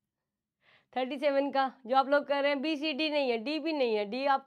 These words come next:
आते ना, डी होगा मैम, तो डी भी नहीं है, बी, सी, डी तो है नहीं, फिर कौन सा होगा? आप थोड़ी किसी का गलत होगा, अभी भी गलत करोगे क्या?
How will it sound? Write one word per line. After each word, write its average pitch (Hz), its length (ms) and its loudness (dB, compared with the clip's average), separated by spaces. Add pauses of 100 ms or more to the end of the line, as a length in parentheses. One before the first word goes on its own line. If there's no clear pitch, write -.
आते 247 240 -2
ना, 349 100 -6
डी 277 180 -4
होगा 262 220 0
मैम, 233 200 -4 (500)
तो 262 80 -2
डी 294 220 -2
भी 294 140 -4
नहीं 247 260 4
है, 196 240 -2
बी, 311 180 -2
सी, 330 200 -4
डी 320 120 0
तो 330 120 -2
है 277 180 0
नहीं, 202 200 -2
फिर 277 180 -8
कौन 320 240 0
सा 302 100 -2
होगा? 190 300 -4 (3000)
आप 254 240 -6
थोड़ी 262 180 -4
किसी 294 220 -6
का 277 100 0
गलत 247 280 0
होगा, 226 260 0 (840)
अभी 262 300 -6
भी 302 100 -4
गलत 277 260 0
करोगे 254 380 0
क्या? 226 200 -8